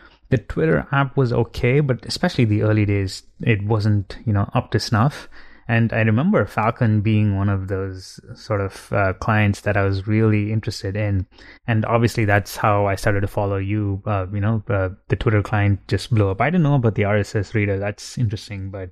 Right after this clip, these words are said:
I do remember when you decided to, like, shutter it, or, like, when you were moving, uh, you know, to a different company, like,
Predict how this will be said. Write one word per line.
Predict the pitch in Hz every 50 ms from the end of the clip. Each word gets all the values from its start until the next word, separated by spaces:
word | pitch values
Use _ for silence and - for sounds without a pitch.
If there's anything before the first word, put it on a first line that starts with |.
| _ -
I | 135 120
do | 135 151 156
remember | 139 113 120 135 131 117 101
when | 98 101 98
you | 101 101 98
decided | 92 101 - - 110 107 104 104 98 - -
to, | - 101 98 95 92 95
like, | 95 95 95 - -
shutter | - - - 110 104 104 95 95
it, | 98 95
or, | 107 110 110 113 113 113 - -
like, | 120 110 104 104 101 -
when | 110 107 104
you | 101 104 104
were | 104 98
moving, | 98 101 101 101 101 98 98 95 92 - - - - - - -
uh, | - 95 92
you | 92 104 104
know, | 101 98
to | 92 - 101
a |
different | 98 98 - 113 98
company, | - 113 104 98 - 107 95 98 95
like, | 98 101 98 -